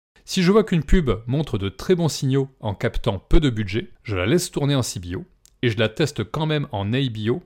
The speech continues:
avec la même audience dans un ad set dédié et un niveau de dépense supérieur. Si les performances se maintiennent,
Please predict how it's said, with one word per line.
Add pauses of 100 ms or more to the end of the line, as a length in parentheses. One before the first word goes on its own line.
(180)
avec
la
même
audience
dans
un
ad
set
dédié (420)
et
un
niveau
de
dépense
supérieur. (520)
Si
les
performances
se
maintiennent,